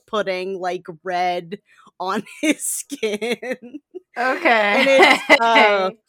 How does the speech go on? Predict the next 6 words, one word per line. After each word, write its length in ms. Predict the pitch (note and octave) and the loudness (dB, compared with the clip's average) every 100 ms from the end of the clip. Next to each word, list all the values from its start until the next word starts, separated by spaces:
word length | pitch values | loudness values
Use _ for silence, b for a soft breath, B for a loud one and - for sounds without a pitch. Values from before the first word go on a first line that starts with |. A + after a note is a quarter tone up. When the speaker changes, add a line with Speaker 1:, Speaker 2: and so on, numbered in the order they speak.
| _ | _
Speaker 1:
yeah. 640 | G#3+ G#3+ G3+ F3+ F3 D#3+ D#3+ B B B B - | -8 -2 0 2 0 -2 -8 B B B B -8
And 680 | A3 A3 A3 G#3+ A3 A3 F#3+ - | -4 -2 -2 -2 -6 -10 -14 -8
I 140 | G#3 G#3 | -4 -4
just 460 | F3+ G#3+ A#3 B3+ G3+ | -4 -4 -4 -6 -8
watched 800 | G3 F#3+ F#3 F#3 E3+ - - - E3+ | -4 -4 -4 -4 -8 -12 -14 -16 -16
the 680 | G3+ F#3+ F#3 F3+ F3+ F3 | -14 -14 -14 -14 -14 -14